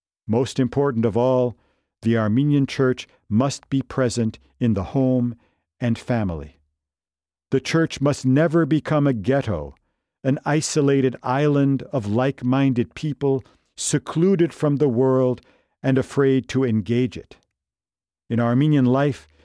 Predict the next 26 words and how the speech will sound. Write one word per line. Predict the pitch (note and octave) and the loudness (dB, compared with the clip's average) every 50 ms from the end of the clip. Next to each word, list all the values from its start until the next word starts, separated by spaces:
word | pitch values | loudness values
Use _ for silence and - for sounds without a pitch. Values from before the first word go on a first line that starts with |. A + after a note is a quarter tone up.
| _ _ _ | _ _ _
the | - C3+ C3 A#2+ | -2 0 0 2
home | B2 C#3+ D3+ D3 D3+ D3+ | 2 2 2 2 2 2
has | C3 B2 C#3 C3 A#2+ - - | 2 0 0 -2 -2 -4 -4
always | D3 D3 D#3 E3 D#3+ D#3 C3 C3+ B2 A#2 G2+ | -2 0 2 2 2 2 2 2 2 2 0
been | G2 G2 C3 B2 B2 | -2 0 0 0 0
the | A2+ A#2 A2 | 0 0 0
rich | G2+ G#2 C3+ E3+ E3 - - - | 0 0 0 0 -2 -4 -6 -8
seedbed | - - - - - E3+ F3 E3+ C3+ A2+ C3+ C3 B2+ B2+ A2+ A2 - - _ _ _ _ _ | -6 -4 -4 -4 -4 -6 -6 -6 -4 -2 -2 0 0 0 -2 -4 -8 -16 _ _ _ _ _
of | - A#2+ G#2 G#2 | -6 -6 -4 -2
the | B2 G#2 | -4 -4
body | F#2+ A#2 A#2 A#2 A#2 G#2 G#2+ G#2 G#2 _ | -2 0 0 0 0 -2 -4 -6 -8 _
of | - G#2 - | -14 -14 -14
Christ. | - - A#2 G2+ F2 - - - - _ _ _ _ _ _ _ _ _ _ _ _ _ _ _ _ _ _ - | -10 -8 -8 -8 -8 -8 -12 -16 -20 _ _ _ _ _ _ _ _ _ _ _ _ _ _ _ _ _ _ 0
In | C#3 C#3 | 0 2
a | C#3+ C#3 | 2 0
society | - - B2+ A2+ - - D#3+ D3+ D#3 D#3+ E3 D#3+ - - D#3 D3 | 0 -2 -2 -2 -2 -2 -2 0 0 0 0 -2 -2 -2 -2 -2
that | B2+ C3 A#2+ A2+ | 0 0 0 0
is | A2+ - - - | 0 -2 -4 -4
hostile | E3 F3+ E3 - - - D3 B2+ A2+ | -2 -2 -2 -2 -4 -2 -2 -2 -2
to | - - B2+ | -2 -2 -2
the | G2+ A2 G#2 - | -2 -2 -2 -2
home | C3+ C#3+ D3 D3+ D3+ D3+ D3+ D3+ C3+ - _ _ _ _ - | 0 0 2 2 2 2 0 -2 -4 -8 _ _ _ _ -6
and | B2+ B2+ - | -4 -4 -2
to | - C#3 | -2 -2
the | C3 | -2
family, | - - - D3 C#3 B2+ A2 F#2+ E2+ D#2+ D2 D2+ | -2 -2 -2 0 0 0 0 -2 -4 -6 -10 -12